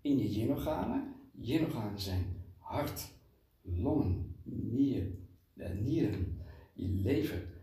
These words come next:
en je, je milt, eh, en je, ehm, nou goed, ik hou het even simpel.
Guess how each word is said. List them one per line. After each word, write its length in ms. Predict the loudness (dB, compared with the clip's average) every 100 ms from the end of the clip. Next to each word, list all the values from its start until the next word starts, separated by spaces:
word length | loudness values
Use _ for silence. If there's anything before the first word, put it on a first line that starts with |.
| -20 -10
en 380 | -6 -4 -4
je, 280 | -4 -2 -2
je 60 | -2
milt, 600 | -2 0 -2 -4 -8 -14 _ -14
eh, 80 | -10 -8 -8
en 200 | -6 -6
je, 160 | -6
ehm, 400 | -6 -6 -6 -6 -6 -8 -10 -18 -20 _ _
nou 160 | -6
goed, 120 | -6 -10 -14 -20 -20
ik 140 | -18
hou 180 | -8 -6
het 80 | -4
even 120 | -4
simpel. 640 | -2 -2 -2 -4 -6 -8